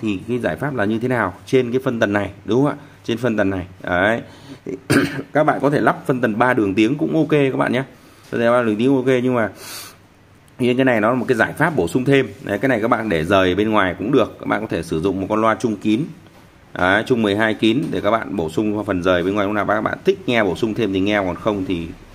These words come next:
cũng, cũng ok. Thay vì là mình lên một con loa ba đường tiếng như thế vậy thì nó sẽ, à, khá là cồng kềnh các bạn nhé. Thì có, mình có một cái giải pháp cho các bạn, thứ nhất là cách đơn giản nhất nhé các bạn. Cái đơn giản nhất đó là mình sẽ lắp cho con, lắp thêm một con loa trung này cho nó một con tụ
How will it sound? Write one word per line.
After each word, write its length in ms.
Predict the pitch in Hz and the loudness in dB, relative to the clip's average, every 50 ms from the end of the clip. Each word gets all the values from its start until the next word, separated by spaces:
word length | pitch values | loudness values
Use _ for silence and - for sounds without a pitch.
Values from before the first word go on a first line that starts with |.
| - - | -12 -10
cũng, 200 | 90 87 107 120 127 - - | -8 -8 -6 -8 -8 -6 -6
cũng 140 | 107 110 120 127 131 127 127 120 117 117 110 110 110 107 107 110 107 104 - | -4 -2 -2 -2 -2 -2 -4 -4 -6 -6 -6 -4 -6 -6 -6 -6 -8 -8 -6
ok. 220 | 107 107 - 120 113 107 101 - - - - - - | -8 -2 0 0 0 0 -2 -6 -12 -14 -14 -12 -6
Thay 140 | - - 98 | -2 -2 0
vì 160 | 98 98 98 | 2 2 2
là 120 | 92 92 90 | 2 2 0
mình 360 | 92 90 90 90 90 92 92 | 0 0 0 0 0 2 2
lên 180 | 101 104 104 101 | 2 2 2 0
một 120 | 98 92 | -2 -2
con 160 | - 107 107 107 | 0 0 2 2
loa 180 | 110 110 107 | 2 2 2
ba 180 | 104 107 104 101 | 2 2 2 2
đường 140 | 95 90 85 | 0 -2 -2
tiếng 180 | 90 95 95 110 | 0 0 0 0
như 80 | 123 110 | -2 -2
thế 80 | 110 | -2
vậy 180 | 110 113 90 92 | -2 -2 -2 -4
thì 80 | 92 87 | -6 -4
nó 140 | 85 90 95 | -4 -4 -4
sẽ, 240 | - 110 104 117 127 - - - - - - - - - | -4 -4 -4 -4 -6 -10 -18 -20 -20 -20 -20 -16 -6 -2
à, 180 | 95 95 95 | 0 0 0
khá 320 | 95 - 101 90 92 107 135 | 0 0 -2 0 0 0 0
là 100 | 143 120 | 0 0
cồng 200 | - 95 90 92 | -2 -2 0 2
kềnh 260 | - 104 95 92 92 | 2 2 2 2 2
các 60 | 98 | 0
bạn 160 | 113 110 101 | 0 0 0
nhé. 120 | 107 117 127 127 - - - - - - - - | 0 -2 -2 -4 -8 -18 -20 -20 -20 -20 -8 -4
Thì 120 | 104 98 95 | -4 -2 0
có, 100 | 98 101 | 0 2
mình 160 | 107 107 101 | 2 2 2
có 80 | 104 | 0
một 80 | 110 131 | 0 2
cái 80 | 135 135 | 2 2
giải 180 | 120 113 - - | 0 0 -2 -4
pháp 300 | - - 147 143 165 151 - | -4 -2 -2 -2 -2 -2 -4
cho 60 | 127 | -4
các 100 | 120 127 | -2 0
bạn, 340 | 127 135 123 95 92 92 92 | 0 0 0 -2 -4 -6 -6
thứ 60 | 101 | -2
nhất 100 | 107 131 | -2 -2
là 60 | 143 139 | -2 -2
cách 100 | - 135 143 | -4 -6 -2
đơn 200 | - - 131 117 | 0 0 0 0
giản 160 | 104 98 90 | 0 0 0
nhất 120 | 104 151 - - | 0 0 -2 -2
nhé 120 | 151 151 143 147 - | -4 -6 -6 -8 -6
các 80 | - | -4
bạn. 120 | 123 117 104 - - - | -4 -4 -4 -6 -12 -12
Cái 100 | - 117 | -6 -2
đơn 160 | 117 120 117 110 | -2 0 0 0
giản 160 | 101 85 82 | 0 0 -2
nhất 100 | 107 131 101 | -2 -2 -2
đó 160 | 98 98 107 | 0 0 0
là 100 | 123 127 | 0 0
mình 180 | 117 107 95 92 | -2 -2 -2 -2
sẽ 160 | - 113 117 | -2 -2 -2
lắp 360 | 120 120 123 123 127 143 143 - - - | -2 -2 -2 -2 -2 -2 -2 -4 -12 -8
cho 200 | - - 117 110 | -2 0 0 0
con, 220 | 107 113 113 113 110 - - - - - - - - | 0 0 -2 -2 -2 -8 -14 -20 -20 -20 -20 -10 -4
lắp 120 | 123 131 127 | -4 -4 0
thêm 200 | - 139 120 113 | 0 0 2 2
một 60 | 107 98 | 0 0
con 100 | 110 110 | 0 0
loa 100 | 110 110 | 0 0
trung 220 | 110 - 123 113 | 0 0 0 2
này 200 | 110 101 92 92 95 - - - - - - | 2 2 0 0 -4 -8 -14 -20 -20 -10 -6
cho 80 | 101 | -2
nó 140 | 98 95 98 | 0 0 0
một 180 | 117 127 113 92 - | 0 0 -2 -2 0
con 140 | 107 104 | -2 -2
tụ 140 | 101 - 98 | -2 -4 -6